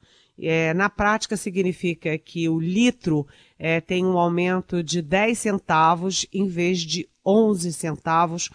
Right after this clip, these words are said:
como era, é, na proposta original da Petrobras. O que que significa esse um por cento? Significa o seguinte, a Petrobras diz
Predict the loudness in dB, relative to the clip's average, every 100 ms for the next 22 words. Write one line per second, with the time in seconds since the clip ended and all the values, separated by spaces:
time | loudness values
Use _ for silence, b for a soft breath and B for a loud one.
0 | b b b 0 0 2 2 0 0 0
1 | 0 -2 -2 -6 b b -6 -2 0 0
2 | 0 0 0 -2 -4 -6 -6 -4 -6 -4
3 | -4 -2 -4 -4 -4 -4 -6 -4 -2 -2
4 | -2 -2 -6 -10 b b b -2 -2 -2
5 | 2 2 2 0 0 -2 0 2 6 4
6 | 2 -6 -2 -2 -2 -6 -12 -14 b b
7 | -6 -2 0 0 -2 -4 -4 -4 -2 -2
8 | -4 -6 -8 -12 b b -4 0 0 0
9 | 0 2 2 4 4 2 -2 0 2 2
10 | 2 2 0